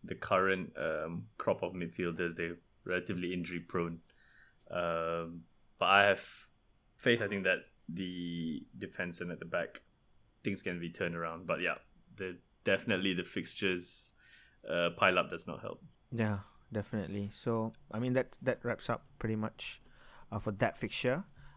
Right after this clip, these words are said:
Speaker 2: Uh, let's talk about another fixture that's not gonna be played this weekend, but the following weekend. United at home to Chelsea. And, uh, yeah, Kaiser, uh, you wanna take this one?
Speaker 1: Yeah, I mean,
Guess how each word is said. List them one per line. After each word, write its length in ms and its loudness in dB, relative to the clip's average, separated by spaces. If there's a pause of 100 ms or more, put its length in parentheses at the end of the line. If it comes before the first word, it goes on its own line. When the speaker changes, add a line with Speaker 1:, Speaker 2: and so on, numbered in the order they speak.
(120)
Speaker 2:
Uh, 160 0
let's 180 0
talk 200 -2
about 240 2
another 280 4
fixture 360 0
that's 200 0
not 100 4
gonna 100 4
be 120 0
played 300 0
this 260 2
weekend, 520 -2
but 100 -2
the 60 -4
following 460 0
weekend. 500 -2 (360)
United 480 4 (100)
at 120 -4
home 520 -6 (220)
to 280 0 (160)
Chelsea. 800 -2 (460)
And, 480 -2
uh, 320 -2
yeah, 220 8 (180)
Kaiser, 420 2 (320)
uh, 120 0
you 120 2
wanna 120 2
take 200 -2
this 160 -4
one? 180 -2 (1600)
Speaker 1:
Yeah, 280 8
I 140 4
mean, 520 4